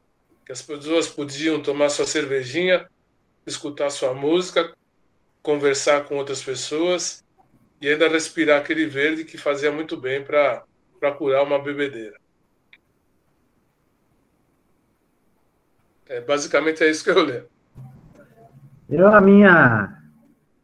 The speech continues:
Speaker 2: minha memória é basicamente essa que o Marcos coloca aí, porque eu não, a, a, o, o tempo que eu tô e a,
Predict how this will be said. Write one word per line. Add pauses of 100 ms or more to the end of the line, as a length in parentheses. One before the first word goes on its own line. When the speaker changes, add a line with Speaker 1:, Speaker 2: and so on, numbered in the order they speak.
(600)
Speaker 2:
minha
memória
é
basicamente
essa
que
o
Marcos
coloca
aí,
porque
eu
não, (1500)
a,
a,
o,
o
tempo
que
eu
tô
e
a,